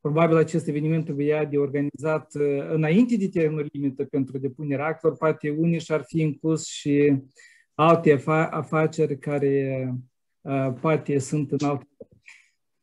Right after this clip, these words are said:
um, eu voi vorbi și voi întreba, de fapt, pe toți. Și pe noi ne vom întreba despre averea și interesele persoanelor funcției publice. Dacă noi simulăm, mimăm, verificăm sau chiar și investigăm.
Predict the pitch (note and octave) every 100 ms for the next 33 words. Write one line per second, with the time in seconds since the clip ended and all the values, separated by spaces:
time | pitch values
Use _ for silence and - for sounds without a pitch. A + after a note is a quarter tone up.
0 | _ E3+ E3+ E3+ F3 D#3 - E3 C#4 D4
1 | C#4 A#3+ A3 A3+ G3+ B3 B3 A#3+ A3+ F3+
2 | G#3 G3 F#3+ F#3+ F3+ - F3 - F3 D#3+
3 | B2 - E3+ A#3+ C4 G#3+ D#3 D3+ C#3+ C3+
4 | D3 A#2+ A2+ - _ - D#3 F#3 - F3+
5 | E3+ D3 F3 F3+ D#3+ E3+ D#3 F3 E3 -
6 | D#3 D3+ D3+ C3+ D#3 E3 D#3 D3 - E3
7 | D#3 C#3+ - B2+ A#2+ - E3 D#3+ F3 F#3
8 | E3 - - - F3+ E3+ D3+ E3+ A#3+ A#3+
9 | G#3 - _ _ _ _ _ _ _ _
10 | E3 F3+ E3+ A#3 A3+ E3 D#3 D#3 D#3 -
11 | F#3+ G#3 A3 G3+ - _ - E3+ F#3+ -
12 | F#3 E3 D#3 - C3